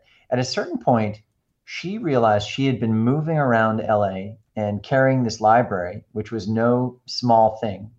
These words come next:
because it was, like, hundreds of books. It was expensive. It was heavy. It, every time that she moved, she had to build out a new room for it. And she realized, I think in her sixties,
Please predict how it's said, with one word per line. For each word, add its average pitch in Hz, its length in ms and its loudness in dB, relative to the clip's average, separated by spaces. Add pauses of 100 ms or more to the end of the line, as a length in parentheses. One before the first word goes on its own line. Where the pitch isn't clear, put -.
because 110 340 -4
it - 80 -8
was, 98 160 -12
like, 104 120 -8
hundreds 135 300 -4
of 95 80 -14
books. - 340 -6 (680)
It 123 180 2
was 107 360 2
expensive. 131 640 -4 (120)
It 113 120 -6
was - 140 -10
heavy. 165 540 -2 (340)
It, 131 160 0
every 131 240 2
time 131 300 4
that 120 160 -2
she 120 160 -2
moved, 131 420 2 (160)
she 120 300 -4
had 117 300 4
to 107 280 -6 (140)
build 117 260 4
out 117 160 6
a 110 60 0
new 104 200 -2
room 104 280 -4
for 143 220 0
it. 151 120 0 (680)
And 127 540 4
she - 220 -12
realized, 151 480 2
I 120 80 -6
think 135 340 -10 (120)
in 117 120 -6
her 107 140 -4
sixties, 101 800 -12